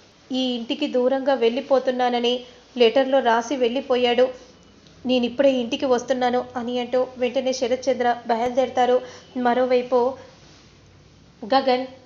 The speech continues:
శారదకు ఫోన్ చేస్తాడు. "చెప్పురా." "అమ్మా, నీకొక ముఖ్యమైన విషయం మాట్లాడాలి. అసలు ఇన్నాళ్ళు ఆ తైతక్క ఎవరితో మాట్లాడాలి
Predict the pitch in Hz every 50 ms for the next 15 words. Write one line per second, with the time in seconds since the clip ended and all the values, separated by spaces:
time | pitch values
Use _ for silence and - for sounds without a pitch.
0 | - _ _ _ - - - - - - - - - - 302 254 247 254 262 254
1 | 277 254 - 247 240 240 233 - - - - 254 226 233 240 - 285 262 247 -
2 | 262 247 247 254 262 - - - - - - - - - - - - - _ -
3 | - - - - - - - - - - - - - - - 285 254 262 - 311
4 | 277 262 254 262 285 - - - - - - - - - - - - - - -
5 | - - - 240 240 247 254 254 240 - - - - 240 254 247 277 262 262 285
6 | 247 240 226 233 294 294 294 285 269 262 240 233 226 - 262 262 254 240 240 247
7 | 247 269 262 254 254 247 254 254 - - - - - - - 254 247 254 285 247
8 | 247 240 254 269 269 262 247 247 254 254 254 254 - - - - - - - -
9 | - - - - - - - - 254 240 240 233 - 240 233 254 254 302 269 -
10 | - 269 254 254 240 - - - - - - 247 247 254 277 277 - 311 294 226
11 | 233 233 247 254 285 285 277 262 254 254 262 262